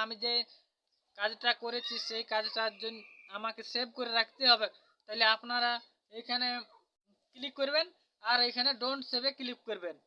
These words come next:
ঠিক আছে, এই অপশনটাতে ক্লিক করবেন। এই যে don't সেভ আছে, don't সেভে ক্লিক করবেন, অটোমেটিক্যালি, উম, সেভ না হয়ে উইন্ডোজটা বন্ধ হয়ে যাবে। ঠিক আছে, আর আপনারা যদি চান যে না আমার সেভ করার প্রয়োজন আছে তখন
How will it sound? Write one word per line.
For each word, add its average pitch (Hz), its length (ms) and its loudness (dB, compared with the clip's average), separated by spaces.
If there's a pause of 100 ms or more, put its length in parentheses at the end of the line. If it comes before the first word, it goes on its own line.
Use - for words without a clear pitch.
(340)
ঠিক 302 140 -6
আছে, 247 140 0 (320)
এই 247 200 -2
অপশনটাতে 262 460 -4 (460)
ক্লিক 254 280 -12
করবেন। 190 240 -6 (100)
এই 240 100 -8
যে 233 60 -8 (100)
don't 269 280 -4
সেভ 269 140 0 (100)
আছে, 302 140 -2 (400)
don't 254 240 -4 (200)
সেভে 254 300 -2
ক্লিক 262 340 -8
করবেন, 285 260 -2 (300)
অটোমেটিক্যালি, 262 600 -4 (300)
উম, 196 180 -20 (180)
সেভ 233 160 0 (160)
না 269 80 4 (100)
হয়ে 285 180 4 (760)
উইন্ডোজটা 247 440 -2 (100)
বন্ধ 262 160 2 (120)
হয়ে 214 200 2
যাবে। 160 160 -8 (340)
ঠিক 302 140 -8
আছে, 269 140 -2 (1300)
আর 190 100 0
আপনারা 240 400 4
যদি 233 140 -10 (100)
চান 277 160 2 (200)
যে 240 160 -4
না 240 60 2 (100)
আমার 233 220 -4
সেভ 233 140 -2 (100)
করার 240 260 2
প্রয়োজন 254 320 -2
আছে 294 180 2 (600)
তখন 226 180 -2